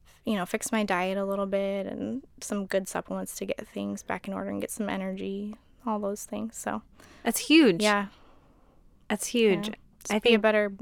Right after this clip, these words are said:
Speaker 1: mom and a wife when I'm feeling good, so.
Speaker 2: Yeah, exactly. It's like you're equipping yourself to do the best job
Speaker 1: Yeah.
Speaker 2: that you can, which is huge.
Speaker 1: Yeah.
Speaker 2: That's so cool. Um, what were some of your goals for last year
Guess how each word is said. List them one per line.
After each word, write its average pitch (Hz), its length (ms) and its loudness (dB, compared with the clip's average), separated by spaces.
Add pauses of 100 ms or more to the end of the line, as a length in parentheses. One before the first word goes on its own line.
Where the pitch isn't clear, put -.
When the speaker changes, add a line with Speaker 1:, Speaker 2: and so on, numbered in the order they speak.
(180)
Speaker 1:
mom 202 300 2
and 196 160 -2
a 190 60 -2
wife 196 340 -4
when 247 100 -6
I'm 240 200 -2 (120)
feeling - 260 -6
good, 262 260 -2 (100)
so. 247 180 -6
Speaker 2:
Yeah, 175 380 2 (340)
exactly. 254 800 2
It's 214 180 0
like 220 160 2
you're 208 160 6
equipping 190 400 0
yourself 175 340 0
to 175 100 -6
do 180 180 0
the 170 140 2
best 160 320 -2
job 151 360 0 (300)
Speaker 1:
Yeah. 185 240 -6 (360)
Speaker 2:
that 180 200 0
you 170 180 0
can, - 420 -8 (680)
which 196 120 -6
is 180 140 -2
huge. - 500 -6
Speaker 1:
Yeah. 190 340 -12 (840)
Speaker 2:
That's 202 220 -2
so 196 120 0
cool. - 320 -2 (580)
Um, 190 460 2
what 220 320 6
were 262 440 10
some 240 180 4
of 226 140 6
your 202 140 8
goals 196 260 6
for 190 200 2
last 175 500 4
year - 220 -2